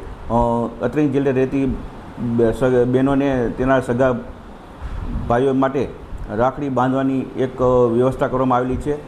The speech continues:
જેમાં, અ, કંકુ, ચોખા અને મીઠાઈ રાખીને તેના સગી બહેનો આવશે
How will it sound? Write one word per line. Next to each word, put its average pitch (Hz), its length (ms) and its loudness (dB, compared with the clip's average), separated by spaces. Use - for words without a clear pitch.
જેમાં, 135 600 0
અ, 107 440 -4
કંકુ, 131 500 0
ચોખા 131 440 2
અને 127 160 -2
મીઠાઈ 131 360 0
રાખીને 127 480 0
તેના 131 360 4
સગી 131 280 2
બહેનો 131 260 4
આવશે 131 420 0